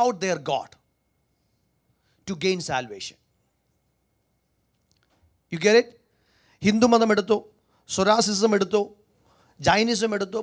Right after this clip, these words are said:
ബുദ്ധിസം എടുത്തോ, ഇസ്ലാം എടുത്തോ, there always a human responsibility,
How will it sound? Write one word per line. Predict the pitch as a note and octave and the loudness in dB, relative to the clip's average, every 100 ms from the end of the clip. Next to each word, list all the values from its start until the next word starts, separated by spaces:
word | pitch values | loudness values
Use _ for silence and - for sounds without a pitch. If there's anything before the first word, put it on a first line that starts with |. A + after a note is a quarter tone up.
| F#3+ | -8
ബുദ്ധിസം | - A#3+ G#3 G#3+ | -10 -8 -6 -4
എടുത്തോ, | G3 F#3+ G#3+ - _ _ _ _ - | -4 -2 -4 -6 _ _ _ _ 0
ഇസ്ലാം | E3+ A3+ A#3+ A3+ | 2 2 2 0
എടുത്തോ, | G#3 F#3+ G#3 G#3+ _ _ _ _ _ _ _ _ - | -4 -4 -6 -6 _ _ _ _ _ _ _ _ 2
there | A#3+ A#3 G#3 | 2 2 0
always | A3 C#4+ D#4 D#4 C#4 A#3 G3 - _ _ _ - G#3+ | 2 2 2 -2 -2 -4 -8 -12 _ _ _ -4 -4
a | G#3+ - | -4 -6
human | B3 C#4+ C#4+ C#4 C#4 _ _ _ _ _ _ _ - | -6 -2 -2 -2 -8 _ _ _ _ _ _ _ -8
responsibility, | F#3 - - B3+ C4+ G3 G3+ G3 E3+ | -6 -6 0 0 0 -6 -6 -6 -6